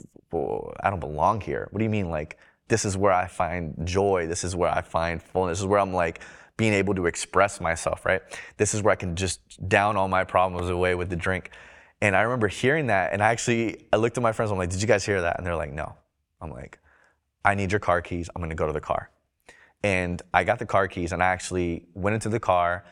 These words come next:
sat there, and actually blacked out for, like, the next, like, twelve hours, thirteen hours. Like, I was in there for the rest of that night and half of the day.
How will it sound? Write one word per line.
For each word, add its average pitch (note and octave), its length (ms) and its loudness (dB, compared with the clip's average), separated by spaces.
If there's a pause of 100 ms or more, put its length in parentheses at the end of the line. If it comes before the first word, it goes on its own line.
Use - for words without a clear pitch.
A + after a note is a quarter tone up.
(180)
sat - 400 2
there, F2 160 2
and F2 80 -2
actually F2+ 240 -2
blacked E2+ 480 0
out D#2+ 180 0
for, D2+ 100 -4
like, E2 120 -4
the E2 60 -8
next, D#2+ 200 -8
like, - 140 -8
twelve D#2 280 0
hours, - 280 -10
thirteen E2 340 -4
hours. D#2 180 -6
Like, F2 140 -2
I G#2 80 6
was A2 140 0
in F#2+ 180 -2
there F#2 300 2 (320)
for - 140 -6
the F2+ 100 2
rest E2+ 500 2
of E2 120 -4
that E2+ 200 2
night E2 280 -2
and E2+ 200 -10
half - 300 0
of - 40 -8
the D#2+ 80 -4
day. D2+ 180 -6